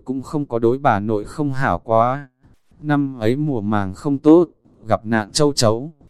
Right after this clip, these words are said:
trong đất lương thực cũng thu không lên, thôn dân đỏ mắt ông nội ra còn có thể ăn no ăn được, khiến cho ông nội dẫn bọn hắn lên núi đi săn thú. Ông nội buồn không muốn đi,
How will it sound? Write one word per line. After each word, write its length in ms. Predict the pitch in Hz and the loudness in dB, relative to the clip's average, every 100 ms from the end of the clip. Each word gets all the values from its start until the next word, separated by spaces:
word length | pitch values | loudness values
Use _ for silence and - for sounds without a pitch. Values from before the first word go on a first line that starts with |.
| - | -8
trong 220 | 143 135 | -4 -2
đất 200 | 160 - | -2 0
lương 280 | 156 151 139 | 4 6 4
thực 220 | 117 - | -4 -4
cũng 160 | 127 127 | -10 -4
thu 200 | 151 147 | 0 0
không 260 | - 147 | 0 -2
lên, 400 | 143 143 131 139 139 _ _ | 4 4 4 -2 -12 _ _
thôn 320 | - 143 139 127 | -2 0 0 0
dân 260 | 143 135 | 0 2
đỏ 180 | 113 90 | 2 0
mắt 200 | 113 165 143 | 0 -2 0
ông 220 | 147 135 | -2 0
nội 200 | 117 104 | -2 0
ra 260 | 104 131 | 2 2
còn 280 | 127 120 95 | 4 0 0
có 460 | 87 107 117 127 143 _ _ - - _ _ _ _ - | -2 -2 -2 -2 -8 _ _ -20 -20 _ _ _ _ -2
thể 180 | 123 92 | 0 2
ăn 280 | 120 143 143 | 0 -2 0
no 100 | 135 | 0
ăn 180 | 139 | 0
được, 300 | 127 107 104 _ _ _ | 2 2 2 _ _ _
khiến 280 | - 120 127 | -4 -2 -2
cho 140 | 151 | -2
ông 220 | 139 143 135 | -2 0 0
nội 180 | 107 | -2
dẫn 300 | 101 127 156 | 0 -2 0
bọn 180 | 156 113 | -2 0
hắn 240 | 110 120 143 | 0 0 2
lên 260 | 156 135 | 2 2
núi 180 | 120 123 | 0 2
đi 160 | 151 143 | 2 2
săn 280 | 151 139 | 2 0
thú. 460 | 131 120 117 127 135 - - - | 0 -4 -4 -6 -10 -18 -14 -4
Ông 220 | 147 135 | -2 0
nội 180 | 113 107 | -2 -2
buồn 260 | 110 90 | -6 -6
không 280 | - 147 135 | -6 -6 -4
muốn 180 | 120 139 | -4 0
đi, 440 | 160 160 143 135 | 0 0 -4 -10